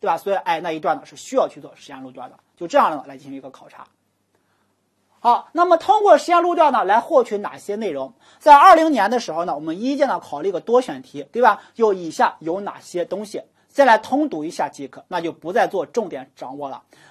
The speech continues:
什么相关的实验检测报告啦，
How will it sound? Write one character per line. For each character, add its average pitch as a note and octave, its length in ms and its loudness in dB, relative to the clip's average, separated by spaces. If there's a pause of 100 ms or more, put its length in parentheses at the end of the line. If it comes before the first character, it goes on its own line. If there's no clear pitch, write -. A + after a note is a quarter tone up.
什 - 160 -6
么 A3 180 6
相 A#3 260 0
关 A3+ 180 2
的 G3 160 2
实 F3 360 -10
验 A3 220 0
检 D3+ 280 -8
测 G3 160 -4
报 G3+ 240 0
告 A3+ 200 2
啦， G#3 340 0